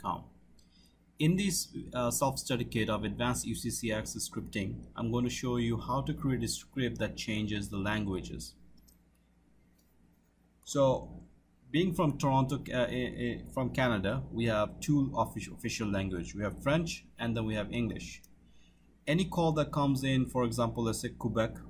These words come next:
province, which is equivalent state, we usually set the call to a French language by default. Of course, with the option that they have the option to press nine, that will change it to English.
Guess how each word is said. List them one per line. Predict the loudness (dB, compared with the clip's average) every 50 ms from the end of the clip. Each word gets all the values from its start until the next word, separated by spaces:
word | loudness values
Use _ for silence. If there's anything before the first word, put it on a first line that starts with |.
| -18 -20 -10 -2
province, | 2 4 4 4 2 0 0 -2 -2 -4 -8
which | -8 -10 -8 -6
is | -6 -4 -4
equivalent | -6 -4 -2 -2 -2 0 -2 -2 -2
state, | -4 -4 -2 0 0 0 0 -2 -6 -10 -16 -18 -20 -20 -20 -20 _ _ _ _ _ _ -2
we | 0 2
usually | 4 4 4 6 6 6 6 6 4 2 2
set | 2 4 2 2 2 2
the | -2 -6
call | -4 2 6 8 8 8 8 4 -2 -4 -8 -12 -10
to | -4 -2 0 0
a | 0 -2 0
French | 2 4 4 4 2 -2 -2
language | -2 -2 0 0 0 -2 -4 0
by | 2 2 2
default. | 2 4 2 2 2 0 -2 -4 -4 -6 -10 -12 -14
Of | -6 4
course, | 8 8 8 8 6 4 -2
with | 0 6
the | 8 10
option | 10 10 8 6 2 2 2 4 2 2 0 -4 -12 -14 -16 -20 -20 -20 -10 0
that | 4 4 6 6 6 4 4 2 4
they | 2 2 4
have | 4 4 2 2 2 4
the | 4
option | 4 4 4 0 0 2 2 2 2 0
to | 0 0 2 2 4 2 2 0 -2 -4 -2
press | 0 0 0 0 0 2
nine, | 2 4 6 6 6 6 4 2 0 -4 -8 -14 -10 -2
that | 0 0 2
will | 2 0 -4
change | -4 -2 0 2 2 2 2
it | 0 -2 -2
to | -4 -2 -2 0
English. | 2 2 2 2 -2 -6 -10 -14